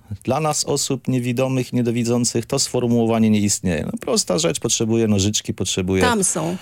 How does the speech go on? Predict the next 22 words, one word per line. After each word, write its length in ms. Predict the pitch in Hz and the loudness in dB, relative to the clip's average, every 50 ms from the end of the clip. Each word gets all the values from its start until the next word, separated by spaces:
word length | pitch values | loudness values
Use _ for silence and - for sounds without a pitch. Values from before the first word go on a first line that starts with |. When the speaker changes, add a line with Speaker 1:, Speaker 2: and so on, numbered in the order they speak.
| - - - | -10 -8 -4
Speaker 1:
E, 140 | - 190 180 | -4 -2 0
tam 240 | - 160 160 147 - | 0 0 2 2 0
są. 380 | - - 98 82 73 - - - - 196 175 139 - - 240 214 - | 0 0 -2 -2 -4 -6 -4 -2 -2 0 0 -2 -2 -2 -2 -2 0
Co 140 | - 135 - | -2 -2 0
to 100 | - 135 | 0 0
jest 180 | 143 - - | 0 0 0
tam? 360 | - 147 123 92 85 78 76 95 90 - - - - - - - - | 2 2 2 0 0 -2 -4 -8 -12 -18 -20 -20 -20 -20 -20 -12 -4
Speaker 2:
Mhm. 280 | - 190 175 175 185 190 | -2 0 0 2 2 0
Speaker 1:
No 80 | 214 | 0
to, 140 | 214 - 113 | 0 -2 -2
to 160 | 107 - 120 | -2 -2 -4
tam 280 | 113 - 127 127 131 113 | -2 -2 -2 -2 0 -2
to 100 | - 123 | -2 -2
po 100 | 127 123 | -4 -4
prostu 360 | - - 127 120 - - 123 | -2 -2 -2 -2 -2 -2 0
może 280 | 117 117 120 113 113 117 | 0 0 2 0 0 0
być 180 | 110 120 110 - | 0 -2 -2 -2
wszystko. 400 | - - 120 110 - - 92 87 | 0 0 0 -2 -2 -2 -2 -2
Dla 200 | 90 98 110 123 | 0 0 0 0
nas, 300 | 123 120 - - - 98 | 0 0 -2 -2 -2 -2
e, 20 | 85 92 80 82 82 80 | -2 -2 0 0 0 0
najlepiej 560 | 101 110 110 113 117 113 113 113 113 107 101 | 0 2 2 2 0 0 0 0 0 0 0